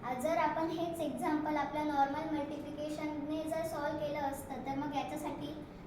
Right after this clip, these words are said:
दोन किंवा तीन मिनटं तरी लागली असती. पण हे मी एक्झाम्पल टू, टू किंवा थ्री सेकंदात सॉल्व्ह करून दाखवलं आहे. So माझी तुम्हाला एवढंच सांगते मी की तुम्ही पण वैदिक मॅथ आणि अबॅकसचा हा,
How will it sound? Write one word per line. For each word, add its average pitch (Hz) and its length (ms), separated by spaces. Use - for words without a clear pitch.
दोन 294 300
किंवा 311 300
तीन 311 340
मिनटं 302 360
तरी 294 220
लागली 247 320
असती. - 300
पण 294 140
हे 311 240
मी 320 220
एक्झाम्पल 294 520
टू, 302 300
टू 330 260
किंवा 311 180
थ्री 320 280
सेकंदात 285 580
सॉल्व्ह 277 400
करून 269 160
दाखवलं 247 360
आहे. 220 100
So 302 120
माझी 302 480
तुम्हाला 302 300
एवढंच 294 560
सांगते 294 340
मी 294 380
की 311 220
तुम्ही 302 200
पण 311 300
वैदिक 302 400
मॅथ 285 460
आणि 277 180
अबॅकसचा 277 640
हा, 294 380